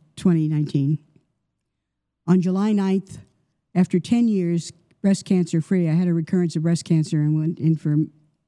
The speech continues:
major surgery.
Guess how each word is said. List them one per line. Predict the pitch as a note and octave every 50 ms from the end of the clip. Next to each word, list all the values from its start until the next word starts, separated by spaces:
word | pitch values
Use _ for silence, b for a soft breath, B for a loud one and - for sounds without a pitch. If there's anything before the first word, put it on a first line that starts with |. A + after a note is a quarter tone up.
| _ -
major | E3+ E3 E3 D3+ D#3 D3+ D3+ D3+ - - _ _ _ _ _ A#3 B3 C4+ C4+ A3 A3 - E3 - - A3 F#3+ G#3 G#3+ - B3+ C#4 C4+ C#4+ - _
surgery. | - - - F#3 E3 C#3+ D3 C#3 C#3+ D3+